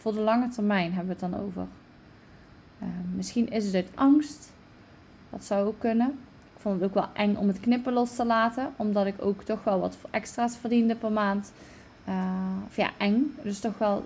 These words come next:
snel verleidelijk om dat dan toch extra te doen. Maar eigenlijk sinds ik het los heb gelaten, heb ik veel meer ruimte om te werken aan mijn coaching.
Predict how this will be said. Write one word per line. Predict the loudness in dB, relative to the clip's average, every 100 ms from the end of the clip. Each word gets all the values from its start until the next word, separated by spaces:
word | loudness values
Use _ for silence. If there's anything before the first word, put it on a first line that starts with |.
| -8
snel | -12 -2 0 2
verleidelijk | 2 4 6 4 2 -2 -6 -14 -20 -20 -20 -20 -20
om | -6 -4
dat | -2
dan | 0 0
toch | 0 -2
extra | -4 -8 -8 -10
te | -8 -8
doen. | -8 -10 -12 -14 -18 -20 -20 -14 -4
Maar | 2
eigenlijk | 4 6 4 0
sinds | 0 2 2
ik |
het | 0
los | 0 0 0
heb | -4
gelaten, | 0 0 2 -2 -4
heb | -6
ik | -8
veel | -2 0
meer | 2 2
ruimte | 0 0 -2
om | -10
te | -8
werken | -6 -6 -6
aan | -6
mijn | -2
coaching. | 0 0 -2 -4